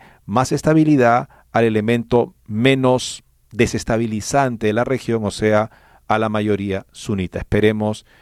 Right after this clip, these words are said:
que esto sea así. Por otro lado, amigos, tenemos una nota que nos habla de la señora, declaraciones recientes de la señora Nancy Pelosi para el National Catholic Reporter.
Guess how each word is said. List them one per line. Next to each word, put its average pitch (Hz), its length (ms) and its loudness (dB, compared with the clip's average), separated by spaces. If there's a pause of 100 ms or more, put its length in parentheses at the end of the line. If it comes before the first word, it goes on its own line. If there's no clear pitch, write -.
(180)
que 104 140 2
esto 107 420 -4
sea 98 460 -6
así. - 320 -12 (600)
Por 202 120 2
otro 185 160 2
lado, 143 120 4
amigos, 127 280 -2
tenemos 113 360 -2
una 110 200 -2
nota 107 360 2
que - 180 -4
nos 90 200 -6
habla 104 340 0
de 101 320 0 (420)
la 104 140 0
señora, 104 560 0
declaraciones 104 640 -2
recientes 107 380 -4
de 104 40 -6
la 101 100 -2
señora 104 540 -2 (240)
Nancy 110 300 -4
Pelosi 190 400 0
para 110 200 2
el 101 140 -2
National 120 420 -2
Catholic 110 400 -6
Reporter. 165 560 2